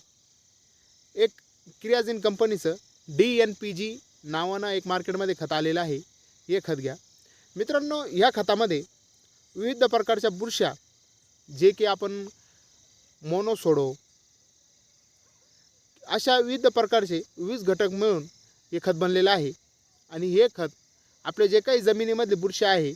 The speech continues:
जे काही विविध प्रकारचे बुरशी आहे, त्या बुरशांना रोखण्याचं, खाण्याचं काम करतं. आणि शेतकरी मित्रांनो, त्याला आपण जोडी घेऊ शकता गजराज.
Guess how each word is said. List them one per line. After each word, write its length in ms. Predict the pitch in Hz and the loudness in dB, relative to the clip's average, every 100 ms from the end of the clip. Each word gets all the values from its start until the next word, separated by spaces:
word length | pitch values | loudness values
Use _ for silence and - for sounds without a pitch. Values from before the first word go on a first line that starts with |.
| - _ _ _ _ 147 | -10 _ _ _ _ -2
जे 100 | 202 | 0
काही 240 | 254 254 | 2 0
विविध 300 | 247 247 226 | 0 -4 0
प्रकारचे 400 | 226 214 202 190 | 2 2 0 -2
बुरशी 300 | 180 180 - | -4 -4 -2
आहे, 200 | 156 135 | -2 -2
त्या 420 | 156 _ _ - | -8 _ _ -12
बुरशांना 520 | 170 208 - 226 226 220 | -6 -4 -2 0 2 2
रोखण्याचं, 520 | 196 196 202 196 214 | 2 0 -4 -2 -4
खाण्याचं 340 | - 151 156 185 | -4 -6 -4 -4
काम 180 | 175 139 | -6 -6
करतं. 280 | 123 - 143 _ _ _ _ _ _ _ | -8 -12 -20 _ _ _ _ _ _ _
आणि 160 | 196 226 | -10 -4
शेतकरी 320 | 240 240 269 | -2 -2 -4
मित्रांनो, 440 | 254 269 269 170 180 - _ _ _ _ _ _ _ _ | -4 -4 -4 -4 -8 -14 _ _ _ _ _ _ _ _
त्याला 200 | 208 247 | 0 2
आपण 280 | 247 233 226 | 0 -2 -4
जोडी 220 | 214 254 | -4 -2
घेऊ 140 | 185 170 | 0 0
शकता 360 | 170 139 156 - _ _ _ _ _ _ 139 | -2 -6 -8 -10 _ _ _ _ _ _ _
गजराज. 320 | 156 143 131 | -2 -2 -4